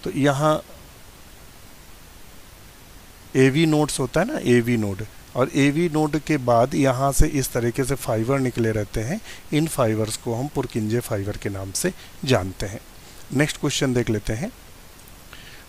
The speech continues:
Next question में कह रहा है, muscular coordination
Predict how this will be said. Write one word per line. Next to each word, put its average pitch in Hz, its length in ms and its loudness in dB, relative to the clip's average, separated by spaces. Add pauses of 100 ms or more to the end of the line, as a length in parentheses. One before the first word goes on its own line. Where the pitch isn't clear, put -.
Next 165 240 4
question 170 280 0
में 165 120 0
कह 156 160 4
रहा 160 120 4
है, 151 160 2
muscular 151 460 4 (140)
coordination 135 760 4